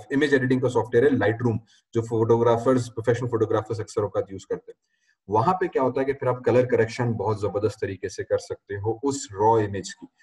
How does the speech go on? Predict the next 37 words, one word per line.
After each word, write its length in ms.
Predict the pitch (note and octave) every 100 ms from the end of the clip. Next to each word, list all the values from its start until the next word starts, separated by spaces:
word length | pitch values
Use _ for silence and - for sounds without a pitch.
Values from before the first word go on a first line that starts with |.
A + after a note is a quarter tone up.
| _ _
उसमें 280 | A2+ - B2+
color 240 | B2 C3 C#3
enhancement, 600 | C3+ C3 C3+ C3+ C3 B2+
color 220 | A#2 B2
correction 400 | A#2+ A2+ - A#2
बड़ी 140 | A2+
जबरदस्त 340 | A2 G#2 G2+ F#2
होती 220 | F2 _
है। 360 | _ _ - _
तो 60 | A#2+
अगर 140 | C3+
आप 100 | C#3
फो-, 360 | - - B2+ B2+
शादी 320 | B2 A2+ C#3+
के 100 | D#3
photograph 520 | C#3+ C3 B2+ C3 C3+
देखो 240 | A2 A#2
तो 100 | A2+
आपने 200 | A2 B2
अपने 140 | B2+ A#2+
mobile 320 | G#2+ A2 C#3
से 120 | D3+
एक 120 | C3
तस्वीर 300 | B2+ C3 C#3+
ली, 300 | C3+ C#3 C#3 A#2
वो 80 |
एक 140 | A#2 A2+
आती 200 | G2 G2+
है, 60 |
लेकिन 200 | G#2+ A#2
जब 120 | A#2 A#2+
professional 520 | A2 - B2 C#3+ C#3
डीएसएलआर 440 | A2+ G#2+ A#2+ C3
की 180 | - C#3
तस्वीर 220 | B2+ C3+
आती 240 | B2 -
है 80 | A#2+